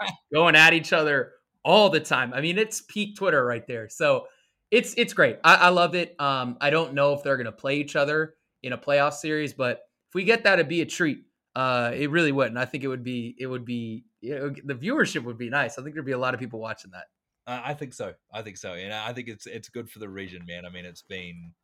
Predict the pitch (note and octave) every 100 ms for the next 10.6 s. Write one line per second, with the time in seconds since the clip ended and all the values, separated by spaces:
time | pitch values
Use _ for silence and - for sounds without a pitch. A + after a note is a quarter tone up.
0 | _ _ _ - F2 E2+ - - G2+ G2
1 | G2+ F#2+ G2 F#2+ G2 G2 B3+ - D#3 D3+
2 | F#2+ - _ _ _ - A3 F3 B3+ B3+
3 | B3+ B3 - A#3+ - G3 G3+ F3+ - C#3+
4 | C#3 C#3+ D3 D3+ B3+ A#3 D3+ D#3 C3 -
5 | _ - - E3+ D#3+ D#3+ G3+ G#3+ D3+ B2
6 | C#3+ E3 D#3+ C#3+ B2 G#2+ G#2 A2 F#2+ G2+
7 | B2+ B2+ C3 B2+ C#3 B2 B2+ B2 - _
8 | _ _ _ _ B2 C3+ B2+ - A2+ -
9 | A2+ G2 G2+ - G#2 F#2+ F2+ _ A#2+ G#2
10 | F#2 F#2+ G#2+ G#2 -